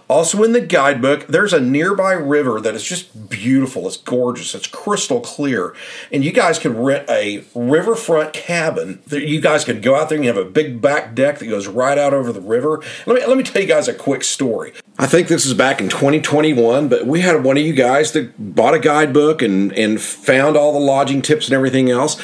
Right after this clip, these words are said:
and he rented a cabin on the river we talk about in the guidebook for you guys,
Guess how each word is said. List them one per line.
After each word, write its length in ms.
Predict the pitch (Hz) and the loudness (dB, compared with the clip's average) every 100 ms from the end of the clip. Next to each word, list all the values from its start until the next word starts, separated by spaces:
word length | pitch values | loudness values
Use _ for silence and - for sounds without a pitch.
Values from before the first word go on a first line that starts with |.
| - - | -12 -6
and 140 | 107 | -4
he 220 | 104 202 | -2 0
rented 320 | 202 156 156 | 2 2 4
a 60 | 165 | 0
cabin 540 | - - 123 113 123 123 | 0 0 2 2 0 0
on 260 | 104 139 | 0 2
the 60 | 165 | 2
river 260 | 139 123 127 | 4 4 2
we 220 | 104 135 | 2 0
talk 320 | - 110 117 | 0 0 2
about 260 | 117 117 - | 2 2 0
in 140 | 107 | -2
the 60 | 135 | 2
guidebook 440 | 127 120 98 - | 2 2 0 -6
for 120 | - | -8
you 120 | 98 | -4
guys, 460 | 90 92 90 123 | -2 -2 0 -2